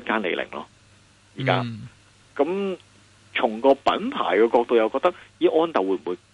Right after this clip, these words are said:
Speaker 1: 貴得太過分啊？只不過啲人係，啲分析員唔敢寫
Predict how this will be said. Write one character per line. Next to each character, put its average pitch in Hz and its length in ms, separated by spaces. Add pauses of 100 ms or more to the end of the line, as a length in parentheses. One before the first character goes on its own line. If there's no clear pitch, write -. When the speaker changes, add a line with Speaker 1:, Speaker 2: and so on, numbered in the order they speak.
(140)
Speaker 1:
貴 101 140
得 - 100
太 90 220
過 85 180
分 - 220
啊？ - 100 (200)
只 285 80
不 208 100
過 151 100
啲 180 120
人 127 100 (100)
係， 87 240 (460)
啲 175 120
分 185 180
析 170 200
員 82 100 (140)
唔 90 60 (280)
敢 82 120 (200)
寫 92 360